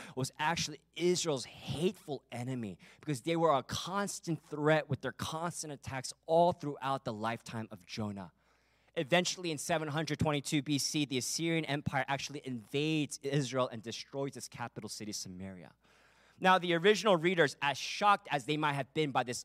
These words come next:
unusual and unprecedented command from God, they might have potentially rejoiced at Jonah's mission.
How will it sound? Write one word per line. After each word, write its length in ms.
unusual 840
and 140
unprecedented 880
command 540
from 180
God, 440
they 100
might 160
have 160
potentially 640
rejoiced 680
at 120
Jonah's 520
mission. 400